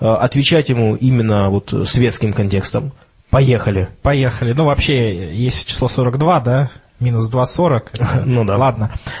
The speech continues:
Speaker 2: Но давайте, э, все-таки к религии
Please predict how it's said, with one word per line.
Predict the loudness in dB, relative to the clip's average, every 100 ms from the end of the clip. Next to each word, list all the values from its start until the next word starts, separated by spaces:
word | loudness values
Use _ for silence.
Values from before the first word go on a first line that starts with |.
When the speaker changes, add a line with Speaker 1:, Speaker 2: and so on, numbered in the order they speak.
| -6
Speaker 2:
Но | 0 2 2
давайте, | 2 0 0 0
э, | -2 -2 -4 -6 -8 -10 -8
все-таки | -6 -6 -4
к | -2
религии | 0 0 0 0 0